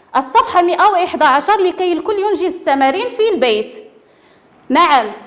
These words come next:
ما اسم هذه؟ نعم أنت. جيد. ورقة. لدينا أربع مقاطع. ورقة. ممتاز. ورقة.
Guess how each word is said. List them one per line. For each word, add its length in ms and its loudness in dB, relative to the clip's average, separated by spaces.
ما 200 0
اسم 200 0
هذه؟ 760 0
نعم 280 0
أنت. 400 0
جيد. 720 0
ورقة. 1080 2
لدينا 440 2
أربع 360 4
مقاطع. 560 0
ورقة. 680 2
ممتاز. 760 0
ورقة. 800 2